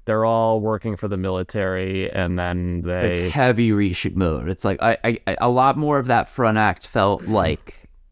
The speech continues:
Speaker 2: felt like, "Oh, this was, like, a movie. Like, this feels, uh, like a movie." And then the, the r-, entire rest of the movie, it's like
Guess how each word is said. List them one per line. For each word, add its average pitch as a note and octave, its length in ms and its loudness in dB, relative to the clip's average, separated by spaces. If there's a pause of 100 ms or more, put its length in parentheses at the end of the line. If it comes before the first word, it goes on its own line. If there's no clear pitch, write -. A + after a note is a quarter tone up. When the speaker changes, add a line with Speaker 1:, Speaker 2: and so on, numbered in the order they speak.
(300)
Speaker 2:
felt - 280 -2
like, G2 200 0
"Oh, G#2 180 2
this F#2+ 240 -2
was, G2+ 260 -2
like, F#2+ 260 2
a G2 80 2
movie. G#2+ 640 0
Like, G2 120 -4
this G2 140 -4
feels, F#2+ 400 -2
uh, - 120 -4
like G2 160 -2
a F#2+ 60 -2
movie." F#2+ 280 0
And F#2+ 100 2
then G2 120 2
the, F#2+ 180 -4
the F#2 180 -2
r-, F#2+ 240 -10
entire G#2+ 400 2
rest G2+ 240 0
of - 40 -20
the G#2 60 -2
movie, F#2+ 400 0
it's E2+ 220 -6
like D#2+ 300 -4